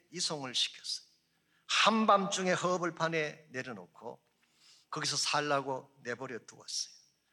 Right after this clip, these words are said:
여러분, 그 허허벌판에 어떻게 살라는 것입니까?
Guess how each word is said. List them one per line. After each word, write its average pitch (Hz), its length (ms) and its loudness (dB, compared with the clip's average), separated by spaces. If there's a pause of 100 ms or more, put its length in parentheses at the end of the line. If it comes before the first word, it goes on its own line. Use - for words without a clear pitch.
(640)
여러분, 165 280 4
그 185 80 4
허허벌판에 180 880 4 (140)
어떻게 208 320 -2
살라는 139 400 -4
것입니까? - 480 -6